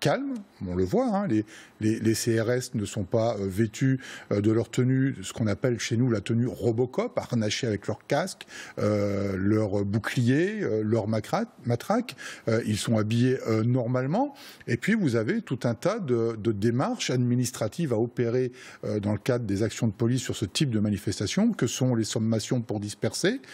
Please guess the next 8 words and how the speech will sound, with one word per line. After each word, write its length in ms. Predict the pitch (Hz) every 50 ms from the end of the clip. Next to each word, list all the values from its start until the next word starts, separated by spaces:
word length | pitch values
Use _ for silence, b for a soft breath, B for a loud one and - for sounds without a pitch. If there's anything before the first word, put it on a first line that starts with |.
| B B B B B
euh, 120 | - 113 110 -
puis 160 | - - 131
ensuite 460 | 123 123 - - 147 143 131 - 120
déloger 600 | 98 87 98 139 147 143 143 135 120 127 151 147
individuellement, 920 | 135 127 113 113 107 120 123 110 113 127 127 127 131 135 135 135 139 135 - -
euh, 180 | 113 113 113 110
les 320 | 113 117 131 127 117 120
individus. 640 | 127 123 120 113 113 101 104 113 117 151 233 277